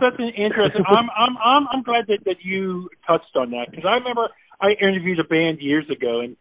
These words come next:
they're like, "Yeah, when we're back home, we don't have T V, we don't have, you know, really internet. We, we got, we got, like, the bare essentials, like, at, at home." Like, we're eating basically, like, cans of beans for dinner and stuff,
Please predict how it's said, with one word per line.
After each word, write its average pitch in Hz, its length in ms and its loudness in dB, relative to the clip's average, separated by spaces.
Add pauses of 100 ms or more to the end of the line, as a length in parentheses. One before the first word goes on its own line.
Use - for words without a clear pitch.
(260)
they're 208 140 8
like, 196 160 4
"Yeah, 196 200 2
when 160 200 -4
we're 208 160 2
back 208 300 -2
home, 190 320 -4 (260)
we 175 100 -6
don't 175 200 -2
have 175 220 0 (120)
T 190 180 -6
V, 185 340 -4
we 170 120 0
don't 165 180 2
have, 165 320 0
you 165 140 -10
know, 160 180 2
really 170 280 0
internet. 180 580 0
We, 208 240 -4
we 226 100 -4
got, 208 200 0
we 214 80 -6
got, 202 120 -6
like, 196 220 -2
the 160 80 -2 (140)
bare 202 640 4
essentials, 151 760 -6
like, 117 160 -6 (120)
at, 151 300 4
at 156 260 6
home." 135 320 -2 (500)
Like, 143 240 -2 (260)
we're 208 200 6
eating 208 280 4
basically, 196 440 6
like, 156 280 2
cans 185 280 0
of 147 120 -10
beans 151 400 -2 (120)
for 135 200 -2
dinner 143 340 -4
and 104 100 -12 (100)
stuff, 101 220 -4